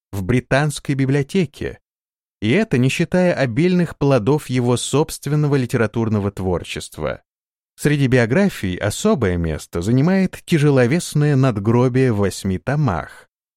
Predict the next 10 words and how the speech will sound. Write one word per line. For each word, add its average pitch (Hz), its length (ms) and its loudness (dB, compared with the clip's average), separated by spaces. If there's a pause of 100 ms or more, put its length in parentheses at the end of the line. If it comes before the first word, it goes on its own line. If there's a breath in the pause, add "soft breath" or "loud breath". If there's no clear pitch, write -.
(100)
сооружение 101 720 2
которого 87 560 -2
стало 208 420 0
делом 165 480 2
жизни 127 420 2
сэра 107 440 0
Мартина 107 640 0
Гилберта, 131 840 -2 (480)
а 110 220 0
основание 110 840 0